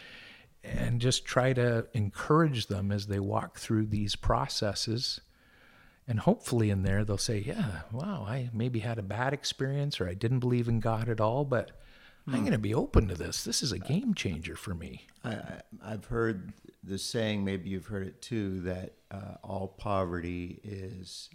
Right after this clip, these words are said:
Speaker 2: an absence of relationship.
Speaker 1: Mm-hmm.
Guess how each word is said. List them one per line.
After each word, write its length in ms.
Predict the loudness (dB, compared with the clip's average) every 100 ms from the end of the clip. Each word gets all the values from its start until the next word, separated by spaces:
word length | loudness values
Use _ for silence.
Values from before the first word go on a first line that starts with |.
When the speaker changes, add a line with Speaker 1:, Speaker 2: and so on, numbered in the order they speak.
| -10
Speaker 2:
an 120 | -4
absence 760 | -4 -4 -6 -10 -10 -10 -12
of 240 | -10 -12 -12 -14
relationship. 960 | -12 -4 -2 -2 -6 -10 -8 -10 -10 -12 _ -10
Speaker 1:
Mm-hmm. 400 | -8 -4 -4 -4